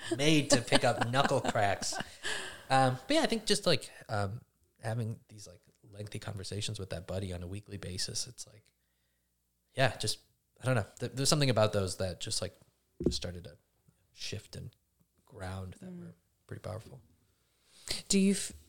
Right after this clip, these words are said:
Speaker 2: do you feel like you've uncovered parts of yourself through the therapeutic process that you were like, "Oh, wow, this is actually helping me," or has it, has it been beneficial for you so far?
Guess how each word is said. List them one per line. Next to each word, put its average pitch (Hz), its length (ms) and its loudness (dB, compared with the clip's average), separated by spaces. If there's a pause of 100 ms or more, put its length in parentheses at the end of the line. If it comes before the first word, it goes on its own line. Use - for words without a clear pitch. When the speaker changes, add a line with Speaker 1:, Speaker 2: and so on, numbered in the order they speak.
Speaker 2:
do 190 120 0
you 185 220 4
feel 165 320 4
like 156 240 2
you've 156 200 0
uncovered 156 680 2
parts 151 300 0
of 165 120 0
yourself 185 460 4
through 156 440 -2
the 165 180 -4
therapeutic 170 540 2
process 196 540 2
that - 180 0
you 151 140 0
were 151 100 0
like, 147 220 -4
"Oh, 170 340 -2 (160)
wow, 170 460 -2
this - 260 4
is 165 160 2
actually 147 520 0 (1300)
helping 190 380 2
me," 120 240 -2
or 147 360 4
has 156 200 2
it, - 180 -6
has 160 260 6
it 208 100 4
been 165 180 6
beneficial 151 540 4
for 170 140 -8
you 190 240 -2
so 196 200 -4
far? 208 380 -6